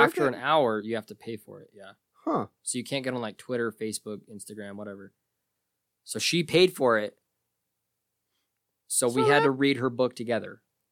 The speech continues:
Speaker 2: <laughs> Because she
Speaker 1: It
Speaker 2: paid.
Speaker 1: wasn't a good book, let me tell you that. Yeah, the English didn't make very much sense to me.
Speaker 2: <laughs> This sounds like the best travel experience you've had.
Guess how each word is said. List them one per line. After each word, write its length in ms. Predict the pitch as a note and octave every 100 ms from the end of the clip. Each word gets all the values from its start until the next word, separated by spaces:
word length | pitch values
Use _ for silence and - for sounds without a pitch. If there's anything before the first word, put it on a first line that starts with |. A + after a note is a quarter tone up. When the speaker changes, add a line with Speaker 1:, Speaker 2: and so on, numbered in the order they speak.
| -
Speaker 2:
<laughs> 80 | - - - - - - G#4+ _ _ _ - _ _ _
Because 280 | C#3 C#3+ C3
she 80 | C3+
Speaker 1:
It 80 |
Speaker 2:
paid. 260 | C3+ A2+ A2
Speaker 1:
wasn't 300 | C#3 C3+ C3
a 20 |
good 220 | B2+ B2
book, 320 | A2 G#2 - _ _
let 40 | B2
me 80 |
tell 160 | A2+ A#2
you 120 | A2
that. 240 | G2+ F#2+ - _ _ _ _ _ _ _ _ _ _ _ -
Yeah, 120 | A2+
the 120 | G#2+
English 300 | A2+ B2+ A#2+
didn't 140 | C3 A#2+
make 120 | A#2
very 140 | A#2
much 220 | A2 G2+ -
sense 200 | G#2+ -
to 100 | -
me. 160 | - _ _ _ _ -
Speaker 2:
<laughs> 60 | - B3 - - - _ - _ _ - _ _ - - _ - - - - - - _
This 220 | C#3 C3+ -
sounds 400 | C#3+ B2+ B2+ B2
like 400 | A#2 A2+ G#2+ -
the 140 | A#2
best 540 | A2 A2 G#2 A#2 -
travel 400 | - G#2+ F#2+ G2
experience 640 | F#2+ - G2 F#2+ F#2+ F#2 -
you've 220 | G2 G2
had. 320 | - - F3+